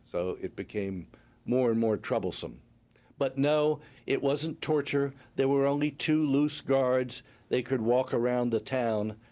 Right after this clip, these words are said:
and that kind of thing. But, um, uh, two of them actually escaped, but they were not Quakers. They were, uh, uh, one was a former Quaker and one was a never Quaker. Uh,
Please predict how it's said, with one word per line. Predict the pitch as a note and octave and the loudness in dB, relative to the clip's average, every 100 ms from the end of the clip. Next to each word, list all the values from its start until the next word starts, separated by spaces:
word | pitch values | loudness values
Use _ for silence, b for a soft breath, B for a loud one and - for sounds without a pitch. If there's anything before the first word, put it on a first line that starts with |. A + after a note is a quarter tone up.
| b - | b -10
and | G2+ | -4
that | A2 G#2+ | -2 -2
kind | - F#2+ | -4 -6
of | F#2+ | -4
thing. | G#2 F#2+ G2 | -4 -4 -4
But, | F2+ F2 - - | -6 -6 -10 -8
um, | F2+ F2+ F2 D2+ - _ _ _ - b b - | -6 -6 -8 -12 -20 _ _ _ -20 b b -8
uh, | F#2+ - | -8 -4
two | F#3 G3 | 0 2
of | C3 | 2
them | A#2+ | 2
actually | A#2 B2+ B2 A#2 | 0 -2 0 0
escaped, | G2+ - D3 C3+ - | 0 -2 -2 -2 -4
but | - - | -8 -4
they | A2 | -2
were | G#2 | 0
not | A2 A2 - | 0 -2 -4
Quakers. | B2 A#2+ F#2 F#2 - | -2 -2 -4 -6 -6
They | F#2+ | -6
were, | F#2 F2+ - b b b b - | -4 -6 -10 b b b b -8
uh, | F2 F2 F2+ - | -4 -4 -6 -8
uh, | F#2+ - | -10 -6
one | G#2 A2+ | -2 -2
was | G2+ F#2 | -2 -4
a | |
former | - C#3 C#3 A2+ | -4 -2 0 0
Quaker | F#2 A2 F#2+ - F#2+ - | -4 -4 -4 -4 -6 -6
and | F#2 | -6
one | F2+ G2+ | -4 -4
was | G2 F2+ | -4 -4
a | |
never | F#2 A2 G#2 | -4 -2 -2
Quaker. | - F#2+ D#2 C2+ - _ b b b b b - | -4 -8 -8 -10 -14 _ b b b b b -12
Uh, | E2 F2 E2+ E2+ | -8 -8 -8 -10